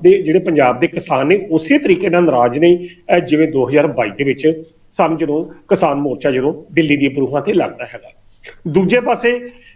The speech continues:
ਜਿਹੜੇ ਅਕਾਲੀ ਦਲ ਦੀ ਜਿਹੜੀ ਪੋਜੀਸ਼ਨ ਆ, ਅੱਜ ਵੀ ਉਸੇ ਤਰੀਕੇ ਦੀ ਪੋਜੀਸ਼ਨ ਆ ਜਿਹੜੀ ਦੋ ਹਜ਼ਾਰ ਬਾਈ ਦੇ ਵਿੱਚ ਸੀ। ਜ਼ਰੂਰੀ ਨਹੀਂ ਕਿ ਤਰਨਤਾਰਨ ਦੀ ਜਿਮਨੀ ਚੋਣ ਜਿੱਤ ਕੇ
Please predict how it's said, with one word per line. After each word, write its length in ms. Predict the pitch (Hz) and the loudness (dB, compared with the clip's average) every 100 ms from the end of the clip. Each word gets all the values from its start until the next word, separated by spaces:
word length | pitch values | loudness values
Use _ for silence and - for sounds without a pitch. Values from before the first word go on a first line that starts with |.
| 175 | -2
ਜਿਹੜੇ 260 | 160 220 170 | 2 2 0
ਅਕਾਲੀ 360 | 180 185 160 190 | -4 0 2 4
ਦਲ 180 | 226 220 | 4 2
ਦੀ 80 | |
ਜਿਹੜੀ 180 | 226 233 | 0 -2
ਪੋਜੀਸ਼ਨ 420 | 233 202 196 208 | -2 -2 0 0
ਆ, 260 | 220 214 151 | 0 0 -2
ਅੱਜ 140 | 151 | 0
ਵੀ 120 | 190 247 190 | -2 -2 0
ਉਸੇ 220 | - 254 | 0 0
ਤਰੀਕੇ 300 | 214 196 202 | 0 0 0
ਦੀ 100 | 196 | 0
ਪੋਜੀਸ਼ਨ 400 | 185 170 165 202 | 0 -2 2 2
ਆ 200 | 190 196 | 2 -2
ਜਿਹੜੀ 200 | 170 180 | 0 2
ਦੋ 240 | 180 151 131 | 4 2 2
ਹਜ਼ਾਰ 360 | 156 143 135 - - 131 | 2 2 -2 -14 -18 -4
ਬਾਈ 160 | 151 | -2
ਦੇ 120 | 127 147 | -2 -6
ਵਿੱਚ 140 | 151 | -6
ਸੀ। 280 | - 113 107 - _ | -8 -14 -14 -20 _
ਜ਼ਰੂਰੀ 380 | 147 175 170 214 | 0 4 6 4
ਨਹੀਂ 140 | 226 262 | 4 2
ਕਿ 80 | |
ਤਰਨਤਾਰਨ 480 | 262 190 190 196 190 | 2 2 2 2 2
ਦੀ 80 | 208 | 2
ਜਿਮਨੀ 300 | 170 151 175 | 2 4 4
ਚੋਣ 220 | 180 202 | 2 0
ਜਿੱਤ 220 | 160 156 | 2 0
ਕੇ 340 | 156 180 180 | 2 0 -2